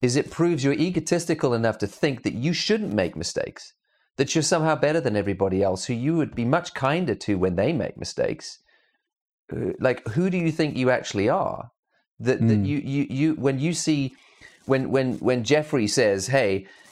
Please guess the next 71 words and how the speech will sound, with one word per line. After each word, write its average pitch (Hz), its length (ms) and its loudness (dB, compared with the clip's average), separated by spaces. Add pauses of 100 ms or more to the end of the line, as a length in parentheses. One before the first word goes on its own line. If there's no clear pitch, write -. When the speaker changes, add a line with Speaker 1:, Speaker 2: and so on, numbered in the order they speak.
Speaker 1:
you 127 80 0
know, 95 340 2
uh, 98 400 2
I, - 60 4
I 107 40 2
put 127 180 2
out 113 140 4
a 98 40 -2
podcast 110 560 0
this 104 180 -2
week, 104 300 0
but, - 220 0 (180)
you 143 80 -2
know, 135 80 4
I 139 60 4
just 143 180 -4
felt 135 140 4
like - 80 -2
the 107 100 2
interview 113 300 -4
didn't 104 240 -2
go 104 200 2
as 92 120 -4
well 104 200 2
as 98 120 0
I 95 80 2
would 92 160 0
have 87 100 -4
liked. 110 400 2
It 98 80 -4
didn't 101 200 -2
really 92 180 -2
flow 117 260 2
as 104 100 -2
well." 107 160 2
And 82 120 0
I 147 120 4
listened 127 280 0
to 117 120 2
it 90 80 -2
going, 104 320 2
"Oh 147 120 2
my 101 100 2
gosh, 104 300 -2
man, 92 160 0
you're 101 100 0
being 127 160 0
so 151 240 0
hard 151 240 2
on 107 100 -2
yourself. 92 300 -2
I 131 80 2
thought 135 140 0
it 117 80 0
was 104 100 -2
great 135 460 -2 (400)
because 135 200 2
I'm 143 140 2
being 117 220 0
kind 143 360 0
on 104 120 2
your 131 200 2
mistakes, 170 600 0
maybe. 85 580 -2 (100)
Or - 60 -4
maybe 135 240 2
I 131 60 2
don't 123 120 2
even 117 200 -2
see 175 260 -2
them. 113 280 -6